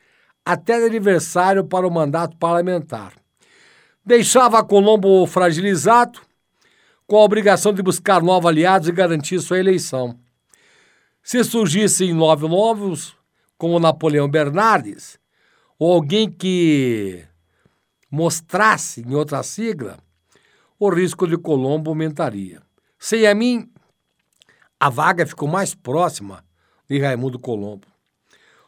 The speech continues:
O problema, desde que deixou o governo, Raimundo Colombo vem realizando encontros em todas as regiões, percorrendo vinte mil quilômetros, sempre contando com amigos do P S D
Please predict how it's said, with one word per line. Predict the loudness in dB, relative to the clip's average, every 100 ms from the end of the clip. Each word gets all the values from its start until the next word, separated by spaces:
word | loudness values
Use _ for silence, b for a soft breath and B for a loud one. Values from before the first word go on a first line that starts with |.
| _
O | -2
problema, | 2 6 6 6
desde | 2 0 0
que | 2 2
deixou | 2 0 -2
o |
governo, | 0 -4 -2 -2 -2 -4 _ _ _ _ _ _ _ _ _
Raimundo | -2 -2 0 2
Colombo | 4 4 2
vem | -2 2
realizando | 2 2 0 0 0 0
encontros | -4 -2 0 0 0 -6 -6
em | -6
todas | -4 -6
as | -6
regiões, | -8 -6 -4 -4 -6 -12 _ _ _ _ _ _ _
percorrendo | -2 -2 0 -2 0 -2 0 -2 -2 -6
vinte | -6 -6 -4 -2
mil | -2
quilômetros, | -2 -2 -2 -2 -6 -16 -20 _ _ _ _ -12
sempre | 0 2 2 -2
contando | 0 -2 0 -2 -2
com | -2 -2
amigos | -2 -2 -2 -4 -6
do | -4 -6
P | -4 -6
S | -6 -6 -4
D | 0 0